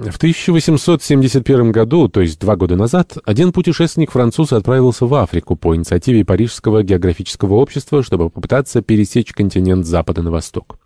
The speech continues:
Исходным пунктом его экспедиции как раз было устье реки Конго. Конечной точкой, по возможности, должен был стать мыс Дельгадо в устье реки Рувума, по течению которой путешественник намеревался спуститься.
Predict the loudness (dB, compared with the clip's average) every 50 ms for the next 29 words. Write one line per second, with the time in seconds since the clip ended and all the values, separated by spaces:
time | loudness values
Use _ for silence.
0 | -20 -20 _ -20 -20 -20 -20 -20 _ _ -2 -2 -2 -2 -2 0 2 4 4 2
1 | 2 2 2 2 2 2 2 2 4 4 4 4 2 2 0 -2 -4 -4 -2 0
2 | 0 -2 -2 -4 -4 -2 -2 0 0 0 2 2 2 4 4 2 0 -2 -6 -6
3 | -2 0 2 2 2 0 -2 -6 -6 -4 -2 -2 -2 -2 -2 -6 -10 -14 -18 -20
4 | _ _ _ _ -2 0 0 2 2 2 0 0 0 0 0 2 2 0 0 0
5 | -2 -2 0 2 2 2 2 2 2 0 0 0 -2 -4 -4 -4 -4 0 2 2
6 | 2 4 2 2 0 0 0 2 2 0 0 -2 -2 -2 -2 -2 -2 -2 -2 0
7 | 0 0 0 -2 -4 -12 -20 -20 -20 -20 -18 -14 -10 -2 0 2 2 2 2 0
8 | 0 2 2 2 2 2 0 0 0 0 -2 -2 -2 -4 -2 -2 -2 -2 -4 -4
9 | -2 -2 -2 -4 -6 -12 -20 -6 -2 0 2 4 4 2 2 2 2 2 2 2
10 | 0 -2 -4 _ -16 -20 -20 -16 -6 -4 -2 -2 -2 0 0 0 0 0 0 0
11 | 0 0 2 0 0 0 -2 -4 -2 0 0 -2 -2 -2 -2 -4 -2 0 0 0
12 | 2 2 2 2 0 0 -2 -4 -6 -8 -8 -6 -8 -8 -8 -10 -12 -18 -20 -18
13 | -18 -18